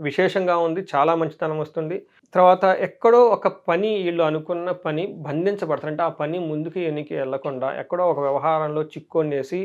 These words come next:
ఎలా చేయాలి, ఏం చేయాలన్న ఆలోచనతో ఉండేసి టైమ్, ఎక్కువ టైమ్ స్పెండ్ చేస్తారు. హెల్త్ విషయం ఎక్కువగా ఉంటుంది, గొడవ కూడా ఎక్కువగా ఉంటుంది.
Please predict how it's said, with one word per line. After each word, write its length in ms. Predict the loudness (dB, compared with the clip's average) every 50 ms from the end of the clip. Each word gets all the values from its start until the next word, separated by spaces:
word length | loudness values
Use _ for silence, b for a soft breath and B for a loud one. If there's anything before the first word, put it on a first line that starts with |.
| -4 -2 0
ఎలా 160 | 2 2 2
చేయాలి, 380 | 0 0 0 0 0 0 0 -2
ఏం 100 | -4 -6
చేయాలన్న 380 | -6 -4 -4 -2 -2 -2 -4
ఆలోచనతో 800 | -4 -4 -4 -2 -2 -4 -6 -6 -8 -10 -10 -8 -6 -4 -2 -2
ఉండేసి 420 | -2 -4 -4 -4 -6 -6 -6 -8 -10
టైమ్, 280 | -8 -6 -6 -4 -6
ఎక్కువ 200 | -6 -6 -6 -8 -6 -6
టైమ్ 180 | -6 -6 -6 -8
స్పెండ్ 300 | -10 -10 -10 -8 -6 -8
చేస్తారు. 420 | -8 -8 -6 -6 -4 -4 -6 -6 B B B B B B _ 0
హెల్త్ 240 | 0 2 2 2 0
విషయం 280 | 0 0 0 -2 -2
ఎక్కువగా 360 | -2 -2 -2 -2 -2 0 0 -2
ఉంటుంది, 280 | -2 -4 -6 -8 -4
గొడవ 300 | 0 0 2 2 2 0
కూడా 200 | 0 -2 -2 -4
ఎక్కువగా 360 | -4 -6 -8 -10 -8 -8 -8
ఉంటుంది. 360 | -8 -10 -12 -14 -16 -18 -18